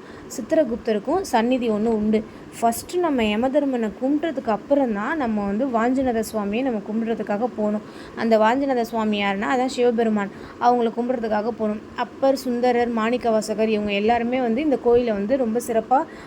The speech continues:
பாடல் எல்லாம் பாடியிருக்காங்க. இந்த கோயில்ல பழம்பெருமையான ஒரு புண்ணிய புஷ்கரணி அப்படின்னு ஒரு திருக்குளம் ஒண்ணு இருக்கு.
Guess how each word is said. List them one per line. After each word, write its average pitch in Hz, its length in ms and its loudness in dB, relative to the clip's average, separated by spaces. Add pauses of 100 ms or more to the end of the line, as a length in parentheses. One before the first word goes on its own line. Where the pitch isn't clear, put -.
(100)
பாடல் 240 360 2
எல்லாம் 226 280 -2
பாடியிருக்காங்க. 220 560 0 (300)
இந்த 240 400 0
கோயில்ல 285 440 0
பழம்பெருமையான 254 1000 2
ஒரு 220 200 2
புண்ணிய 294 400 -2
புஷ்கரணி 254 600 0 (180)
அப்படின்னு 233 320 -2
ஒரு 302 140 2
திருக்குளம் 277 520 0
ஒண்ணு 214 60 -2
இருக்கு. 220 360 -2